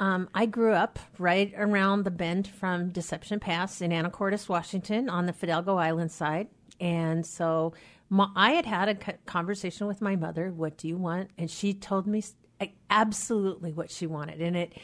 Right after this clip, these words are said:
and we followed through, and it was beautiful. We did a, um, <clears throat> scattering of her ashes along with her favorite kitty.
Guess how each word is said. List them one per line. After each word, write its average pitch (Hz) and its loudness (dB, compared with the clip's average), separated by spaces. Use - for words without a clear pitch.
and 196 2
we 196 6
followed 202 6
through, 240 2
and 175 0
it 175 -4
was 160 -6
beautiful. 180 0
We 160 0
did 165 0
a, 160 0
um, 165 -2
<clears throat> 262 10
scattering 208 6
of 170 0
her 208 4
ashes 196 0
along 180 2
with 185 0
her 170 -4
favorite 180 -4
kitty. 202 -2